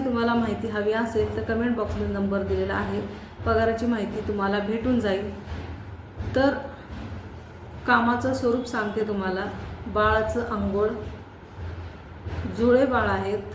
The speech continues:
बाळाचे आंघोळ, बाळाची मालिश, बाळाचे कपडे, बाळाला सांभाळणं आणि आईची मालिश, आईचे कपडे, बाळ बाळातींचं. तर ज्या महिलांना, मुलींना कामाची गरज आहे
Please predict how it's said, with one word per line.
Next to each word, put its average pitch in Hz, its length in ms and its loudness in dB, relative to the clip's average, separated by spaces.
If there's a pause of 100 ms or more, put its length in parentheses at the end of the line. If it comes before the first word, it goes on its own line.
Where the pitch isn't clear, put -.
(140)
बाळाचे 196 580 0
आंघोळ, 202 440 0
बाळाची 190 680 -2
मालिश, 202 460 0
बाळाचे 185 520 0
कपडे, 202 460 0
बाळाला 180 500 0
सांभाळणं 220 600 0 (1120)
आणि 208 280 2
आईची 214 400 2
मालिश, 226 460 2 (300)
आईचे 202 340 2
कपडे, 233 440 2 (300)
बाळ 190 240 2
बाळातींचं. 180 680 -2 (640)
तर - 60 -4
ज्या 226 260 4
महिलांना, 208 580 4
मुलींना 208 480 0
कामाची 202 640 -2
गरज 220 280 0
आहे 190 300 0